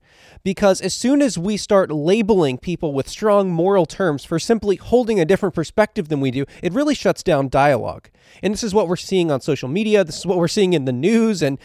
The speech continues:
in so-called presidential debates, which are not real debates, and all of this sort of thing. We use names to shut people down so we don't have to deal with their ideas. And this actually, I think, has become programmed into us,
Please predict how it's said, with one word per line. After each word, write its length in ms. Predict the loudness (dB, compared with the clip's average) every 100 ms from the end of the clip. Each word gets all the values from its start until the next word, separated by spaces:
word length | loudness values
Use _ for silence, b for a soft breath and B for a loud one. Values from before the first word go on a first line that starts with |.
| B B
in 180 | -2 -2
so-called 640 | -2 0 0 2 2 2
presidential 560 | 0 0 0 -2 -2 -6
debates, 480 | -4 0 0 0 -6
which 160 | -10
are 60 | -6
not 180 | -6 -4
real 140 | -6
debates, 600 | -4 2 2 2 -4 -12 -12 B B
and 100 | -2
all 160 | 0 0
of 80 |
this 140 | -2 -2
sort 200 | 0 0
of 80 | 0
thing. 180 | 0
We 100 | 0
use 200 | -2 -2
names 520 | -2 0 2 2 -2 -4
to 100 | -4
shut 260 | -2 -2
people 240 | -2 -2 2
down 360 | 4 2 0
so 100 | 0
we 100 | -2
don't 340 | 2 2 2 -2
have 260 | -6 -6
to 100 | -6
deal 300 | -4 0 2
with 240 | 2 0 -4
their 260 | -2 0 2
ideas. 720 | 0 2 2 0 0 -8 -10 _ _ B B B -2
And 140 | 0
this 120 | 2
actually, 400 | 0 0 2 2
I 60 | 2
think, 180 | 0 -6
has 120 | -6
become 300 | -2 -2 -2
programmed 640 | 2 4 4 2 0 -2
into 460 | -2 -2 -2 -2 -2
us, 320 | -2 -8 -16